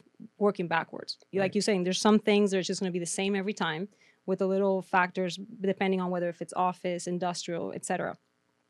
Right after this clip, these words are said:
Speaker 1: But then when it comes down to, like, the actual building costs, you can always work backwards and then figure out, "Yeah, this, your budget is X. This is what you can get for X."
Speaker 2: Right.
Speaker 1: So there's, you eliminate a lot of that back and forth. And I think to even some regard, the time that you would have spent in designing something,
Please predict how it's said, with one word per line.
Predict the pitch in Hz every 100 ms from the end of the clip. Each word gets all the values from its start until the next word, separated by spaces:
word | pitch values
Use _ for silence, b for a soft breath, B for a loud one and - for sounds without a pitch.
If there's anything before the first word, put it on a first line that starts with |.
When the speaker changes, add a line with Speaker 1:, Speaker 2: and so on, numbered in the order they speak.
| _ 202
Speaker 1:
But | 190
then | 190
when | 180
it |
comes | 196 202 185
down | 196 185 185
to, | 180
like, | 165
the | 180
actual | 180 170
building | 170 262 226 185
costs, | 170 175 185
you |
can | 185
always | 190 196
work | 160 175 -
backwards | - 175 - 170
and | 175
then | 160
figure | 175 180
out, | 196
"Yeah, | 254 185
this, | 180 175 185
your | 180
budget | 226 240
is | 214
X. | 175 170 - - _ _ _
This | 190
is | 196
what | 185
you | 175
can | 175
get | 165 147
for | - -
X." | - - - -
Speaker 2:
Right. | - - _
Speaker 1:
So | 196 180
there's, | 180 170
you | 196 190
eliminate | 190 214 208 196
a | 180
lot | 175
of | 175 170
that | 165 -
back | - 180 190
and | 170
forth. | - 180 175 185
And | 190 185 B B B B
I | 190
think | 190 294 302
to |
even | 247 226
some | 220 220
regard, | 202 185 202 202
the | 175
time | - - 202 226 214
that | 185 185
you | 180
would | 180
have | -
spent | - 185 120 - -
in | 185 175
designing | 170 185 196 208 190
something, | - 165 160 - 185